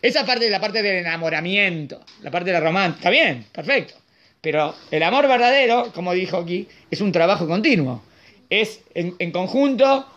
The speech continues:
donde uno se apoya al otro, donde se viven en las buenas y en las malas, donde se ayudan, y así va creciendo el amor.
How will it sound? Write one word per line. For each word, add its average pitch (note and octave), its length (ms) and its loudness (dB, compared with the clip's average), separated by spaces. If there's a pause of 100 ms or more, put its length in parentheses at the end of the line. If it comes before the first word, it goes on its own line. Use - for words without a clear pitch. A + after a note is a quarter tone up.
(200)
donde F3+ 340 0
uno A3 200 2
se - 100 -2
apoya F#3 300 0
al G3+ 80 2
otro, B3 480 2
donde E3 220 -2
se F3+ 120 -2
viven G3+ 260 2
en F3 80 0
las F3 100 2
buenas G3+ 320 0
y E3+ 40 0
en D#3+ 40 0
las D#3+ 120 0
malas, A3+ 500 0 (420)
donde D#3+ 200 -8
se D#3+ 100 -4
ayudan, A3+ 580 4 (200)
y G#3+ 100 2
así A4 220 2
va G#3 100 4
creciendo D#3 340 -2
el C#3+ 80 0
amor. A#2+ 220 -4